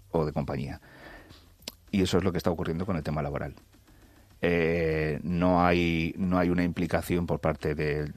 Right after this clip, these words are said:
de, del trabajador, sobre todo de los jóvenes, eh, y, la, y, a, y a su vez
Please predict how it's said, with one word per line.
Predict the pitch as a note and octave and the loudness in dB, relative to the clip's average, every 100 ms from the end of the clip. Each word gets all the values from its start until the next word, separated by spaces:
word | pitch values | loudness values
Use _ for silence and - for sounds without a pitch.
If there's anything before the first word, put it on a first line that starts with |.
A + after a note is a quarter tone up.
| - | -8
de, | - D2 D3 C#3+ C#3+ C#3+ - - - - - | -6 -4 -6 -8 -8 -10 -12 -14 -16 -20 -18
del | - D#2+ D2 | -6 -6 -4
trabajador, | C#2+ C#2 - D#2 F#2+ - - | -2 -4 -2 0 0 -2 -6
sobre | - D2+ | -4 -4
todo | D2 D#2 | -2 -2
de | D#2 | -2
los | D2 - | -4 -4
jóvenes, | F#2+ G2 B2+ - - - - - - - - - - - - | -2 0 -2 -8 -18 -20 -20 -20 -20 -20 -20 -20 -20 -12 0
eh, | F2 D#2+ D#2 D2+ D2 - | 2 4 2 0 -4 -4
y, | G#2 F2 F2 | 0 2 2
la, | E2+ E2+ | 2 0
y, | - F2 D#2+ | 0 0 2
a, | C2 | 2
y | D#2+ | 2
a | E2 | 0
su | - | 0
vez | D2+ D#2+ | -2 -4